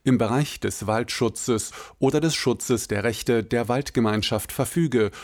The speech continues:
und wie diese Firma Naturschutz zu erbringen gedenkt. Anfragen beim zuständigen Ministerium seien jedoch unbeantwortet geblieben.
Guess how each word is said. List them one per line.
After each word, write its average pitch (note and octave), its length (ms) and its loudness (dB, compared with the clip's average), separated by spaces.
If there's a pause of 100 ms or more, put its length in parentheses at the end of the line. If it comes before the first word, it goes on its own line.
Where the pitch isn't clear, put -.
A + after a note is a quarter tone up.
(280)
und A2 320 2
wie D#3 120 2
diese A2+ 320 -2
Firma A#2 580 4
Naturschutz - 920 0
zu - 180 -2
erbringen C3 440 4
gedenkt. G#2 460 -2 (540)
Anfragen A2+ 720 2
beim G2+ 240 -2
zuständigen A#2 680 2
Ministerium A#2+ 920 4
seien G#2+ 380 0
jedoch A2 340 -2
unbeantwortet G#2 1000 0
geblieben. G#2+ 520 0